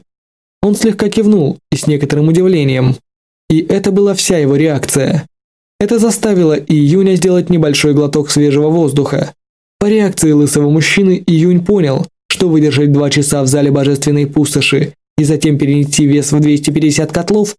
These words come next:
при этом совершая прыжки весь путь до площади, было просто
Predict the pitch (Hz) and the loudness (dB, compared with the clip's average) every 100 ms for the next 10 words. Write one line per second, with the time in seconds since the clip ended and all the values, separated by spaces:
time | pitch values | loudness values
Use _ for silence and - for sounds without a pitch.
0 | _ _ - 214 208 202 196 202 180 190 | _ _ -2 -2 0 0 0 0 0 0
1 | 180 185 202 - 156 135 131 - 143 139 | 0 0 -2 0 0 2 0 0 0 0
2 | 139 180 202 - 147 - - - _ _ | 0 0 0 0 -2 -2 -4 -10 _ _
3 | 208 220 202 214 196 190 175 | 0 2 0 -2 -2 -2 -4